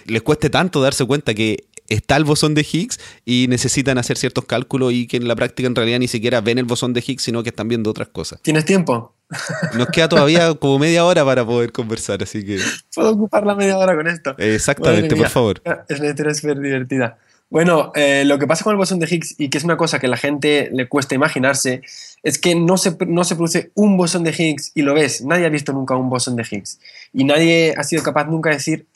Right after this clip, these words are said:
Speaker 2: "Aquí hay un bosón de Higgs". Porque el bosón de Higgs es una partícula muy inestable. Se crea y en algo así como diez elevado a menos veinticinco segundos se desintegra.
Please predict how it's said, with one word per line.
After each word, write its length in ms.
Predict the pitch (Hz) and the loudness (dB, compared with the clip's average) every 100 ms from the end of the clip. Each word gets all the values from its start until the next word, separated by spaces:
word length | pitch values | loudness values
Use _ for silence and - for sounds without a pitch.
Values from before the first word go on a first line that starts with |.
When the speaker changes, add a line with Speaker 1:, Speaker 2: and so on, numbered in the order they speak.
| - | -6
Speaker 2:
"Aquí 280 | 139 175 175 | -4 2 2
hay 80 | 147 | 2
un 80 | |
bosón 240 | 139 131 135 | -2 -4 -4
de 100 | 127 | -4
Higgs". 300 | 117 104 - - - - - _ - | -6 -8 -12 -18 -20 -20 -20 _ -2
Porque 560 | 196 196 190 196 196 - | 0 2 2 2 0 -4
el 100 | 156 | -2
bosón 240 | 147 180 | 0 0
de 60 | 185 | 0
Higgs 200 | 190 180 175 | 0 -2 0
es 60 | |
una 120 | 170 | 0
partícula 380 | 160 156 165 170 | 0 0 0 0
muy 300 | 156 156 165 | 0 0 2
inestable. 580 | 156 139 - 110 104 98 _ | 2 0 -2 -4 -4 -10 _
Se 260 | - - 120 | -8 -6 -2
crea 420 | 165 180 226 320 _ _ _ _ _ _ | 2 2 0 -6 _ _ _ _ _ _
y 140 | 151 147 | 0 2
en 80 | |
algo 120 | 156 180 | 4 2
así 160 | 185 | 0
como 240 | 180 170 156 | 0 0 -2
diez 320 | 139 165 185 | 0 0 0
elevado 220 | 180 170 160 | 0 2 2
a 40 | |
menos 220 | 156 151 | 0 0
veinticinco 500 | 147 147 147 175 185 | -2 -4 -4 -2 -2
segundos 540 | 170 156 180 202 214 214 | 0 0 2 0 -2 -4
se 180 | - 147 | -4 -2
desintegra. 640 | 135 131 123 127 107 101 | 0 -2 0 0 0 -4